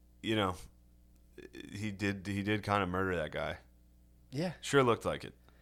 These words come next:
Speaker 1: So that
Speaker 2: Look.
Speaker 1: should, and the, and the fact that, again, it's like, dude, can put the guy in jail immediately and figure it out.
Speaker 2: He's dead, yeah.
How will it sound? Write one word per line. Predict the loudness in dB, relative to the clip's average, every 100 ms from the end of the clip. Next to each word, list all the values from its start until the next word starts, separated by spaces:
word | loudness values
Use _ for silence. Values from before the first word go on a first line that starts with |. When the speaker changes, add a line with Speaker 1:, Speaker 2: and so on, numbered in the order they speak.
| -20 -20 -20 -20 -14
Speaker 1:
So | -4 0 4
that | 8
Speaker 2:
Look. | 8
Speaker 1:
should, | 8 4 -2 -8 -18 -8
and | 0 4
the, | 4
and | 4 2
the |
fact | 4 2 4
that, | 0
again, | 2 2 2
it's | 0
like, | -4 -4
dude, | -6 -8 -12 -20 -20 -20 -20 -10
can | -2
put | 4 4
the | 4
guy | 2 2
in | 2
jail | 0 0 0
immediately | 0 -2 -2 -4 -4 -8 -10 -20 -10
and | -10 -4
figure | -2 0 0
it |
out. | 0 -2 -2 -8 -20
Speaker 2:
He's | -20
dead, | -18 -20 -20
yeah. | -20